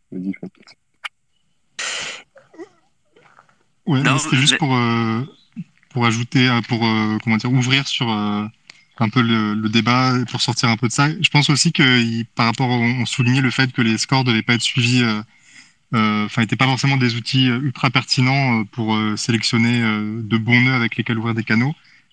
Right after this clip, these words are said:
Speaker 2: et que c'était mieux de les considérer comme des systèmes de réputation interne aux, aux différentes plateformes de,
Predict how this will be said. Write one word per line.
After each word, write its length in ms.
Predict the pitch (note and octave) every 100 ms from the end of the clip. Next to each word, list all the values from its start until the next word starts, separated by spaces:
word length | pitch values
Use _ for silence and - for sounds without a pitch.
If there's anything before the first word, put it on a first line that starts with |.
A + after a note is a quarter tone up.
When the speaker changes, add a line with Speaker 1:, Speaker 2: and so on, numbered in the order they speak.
| -
Speaker 2:
et 60 | A2
que 480 | A#2 G#2+ G#2+ G#2+ G#2+
c'était 220 | - A2+
mieux 120 | A#2+
de 40 |
les 80 | A#2+
considérer 440 | - A2 B2+ A2+ B2
comme 180 | A2+
des 120 | A2 A2
systèmes 240 | - A#2
de 40 | A2+
réputation 540 | A2 - A2 - A#2
interne 340 | A2 B2+ A#2+
aux, 300 | A2 G#2 A2 A3
aux 100 | A2+
différentes 380 | - A#2+ A2+ G#2+
plateformes 500 | A#2 G#2+ B2 A#2 A2+
de, 440 | G#2+ G#2 G#2 A2+